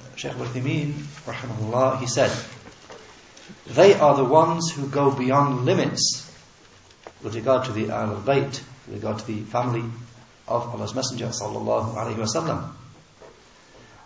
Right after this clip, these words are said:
And they declare as unbelievers all the rest of the c-, companions, or declare that they were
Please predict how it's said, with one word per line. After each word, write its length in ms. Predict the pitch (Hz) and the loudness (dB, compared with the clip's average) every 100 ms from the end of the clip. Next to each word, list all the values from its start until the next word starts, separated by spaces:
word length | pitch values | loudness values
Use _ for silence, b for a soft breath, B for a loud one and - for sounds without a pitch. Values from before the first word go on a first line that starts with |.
| - - | -20 -6
And 140 | 127 | 0
they 100 | 127 | 2
declare 460 | 127 127 - 156 170 | 4 2 4 6 8
as 380 | 165 180 - - | 6 2 0 0
unbelievers 640 | 107 110 135 120 107 90 - - - - - - - - - - - - _ - - | 4 6 6 4 2 0 -4 -8 -14 -20 -20 -20 -20 -20 -20 -20 -20 -20 _ -20 0
all 280 | 160 180 147 | 6 8 6
the 120 | 123 | 6
rest 300 | 123 147 - | 4 4 2
of 80 | 110 | -4
the 80 | 110 | -8
c-, 180 | - - - - | -10 -16 -18 -10
companions, 760 | 107 98 92 85 85 85 - - - B B B B B B - - _ | -4 -2 -2 -6 -8 -10 -10 -16 -20 B B B B B B -20 -20 _
or 500 | 123 156 156 160 - - - - - - | 4 8 8 6 -2 -12 -16 -20 -20 -12
declare 680 | 120 - 123 139 143 143 123 110 | -10 -4 2 4 4 2 -2 -4
that 180 | 101 | -2
they 100 | 104 | -2
were 220 | 104 101 | -2 -2